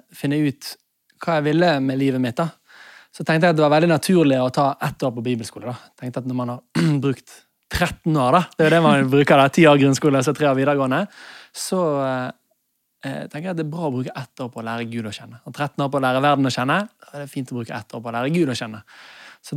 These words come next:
da, eh, sto det mellom, eh, ulike bibelskoler da, og kan jeg si Akta var en av de <laughs> bibelskoler som jeg vurderte da. En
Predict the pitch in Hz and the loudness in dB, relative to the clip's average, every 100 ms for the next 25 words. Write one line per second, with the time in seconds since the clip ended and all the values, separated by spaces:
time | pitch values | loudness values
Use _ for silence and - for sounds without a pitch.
0 | 202 190 147 135 127 120 120 123 _ _ | 2 4 4 2 0 -2 -4 -8 _ _
1 | - - 294 208 214 202 165 156 156 156 | -8 2 6 8 8 8 8 6 6 6
2 | 156 156 175 180 190 160 160 147 - 131 | 6 6 8 6 6 6 4 4 2 4
3 | 147 294 220 175 208 180 196 185 - 170 | 6 8 8 8 8 8 10 8 8 6
4 | 175 190 180 170 170 165 160 160 170 156 | 10 10 10 10 10 10 8 8 6 4
5 | 139 143 139 143 143 143 139 151 139 - | 4 2 4 2 2 2 2 4 4 4
6 | 139 156 | 2 4